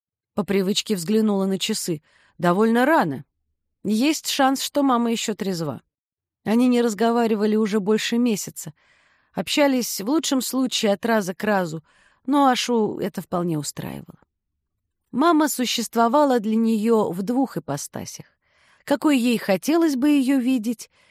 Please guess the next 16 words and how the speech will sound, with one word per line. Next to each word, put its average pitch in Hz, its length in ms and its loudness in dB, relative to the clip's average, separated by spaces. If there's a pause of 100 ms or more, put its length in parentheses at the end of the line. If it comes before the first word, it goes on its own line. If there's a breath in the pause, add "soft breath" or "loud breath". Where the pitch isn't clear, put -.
(120)
и 302 140 4
реально 240 440 4
существующие. - 1040 -8 (920)
И 226 100 -2
кто 339 220 0
виноват, 254 640 2
что - 240 -4
реальность 247 540 2
всегда 220 400 0
ее 208 300 2
разочаровывала? 170 920 -4 (920)
«Да? 262 280 4 (720)
Привет, 220 480 2
котик, 226 440 -2
это 185 280 -4
я». 185 260 -4